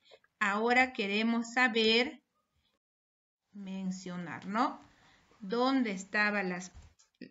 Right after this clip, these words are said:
la plantita? ¿Sí? La plantita está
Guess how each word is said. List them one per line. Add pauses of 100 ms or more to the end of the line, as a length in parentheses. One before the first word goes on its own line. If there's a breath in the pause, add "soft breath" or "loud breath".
(560)
la
plantita? (1900)
¿Sí? (1300 loud breath)
La
plantita
está